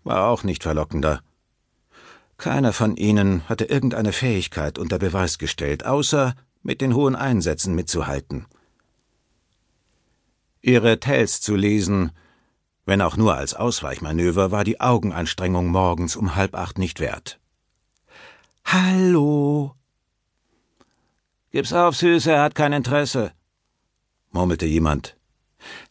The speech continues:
„Jeder hat Interesse an mir.“ „Er nicht.“ Jeff Stern, der Gastgeber und Lanes Mitbewohner, warf Chips im Wert von tausend Dollar ein.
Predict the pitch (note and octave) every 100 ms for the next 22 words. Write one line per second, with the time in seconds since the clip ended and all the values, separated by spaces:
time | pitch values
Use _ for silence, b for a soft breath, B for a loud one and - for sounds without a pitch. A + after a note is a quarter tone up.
0 | B - F#2+ D#3+ G#3 E3+ A2 C#3 C3 B2
1 | B2 B2 D3 B2+ A2 A#2+ A2+ G2+ F2+ _
2 | _ _ _ _ _ _ b b b F3+
3 | F3+ F3 E3 C#3+ - _ _ _ _ _
4 | _ _ _ _ _ _ _ _ _ _
5 | _ _ _ _ _ _ _ _ _ _
6 | _ _ - C3+ B2+ - C#3 B2+ B2+ A#2+
7 | G#2 A2+ - - G#2+ F#2+ F#2 F2+ F#2 F#2+
8 | F2+ G#2 G2 F#2+ E2 E2+ F#2+ F2+ F2+ D#2+
9 | - C3 B2+ - D#2+ E2 E2 F2 D#2 -
10 | G2+ F#2 F2 D#2+ E2+ D2 C#2 C2+ B1 A1+